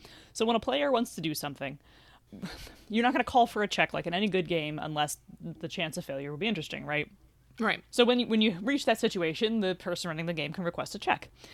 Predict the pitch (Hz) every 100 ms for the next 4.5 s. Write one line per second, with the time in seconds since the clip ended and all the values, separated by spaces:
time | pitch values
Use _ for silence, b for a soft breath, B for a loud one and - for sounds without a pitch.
0 | b - 190 254 294 254 202 196 - 208
1 | 180 165 165 - 160 180 233 - 214 202
2 | 170 160 143 156 - 254 214 202 - 180
3 | 151 147 160 180 147 156 165 - - -
4 | - - 147 139 143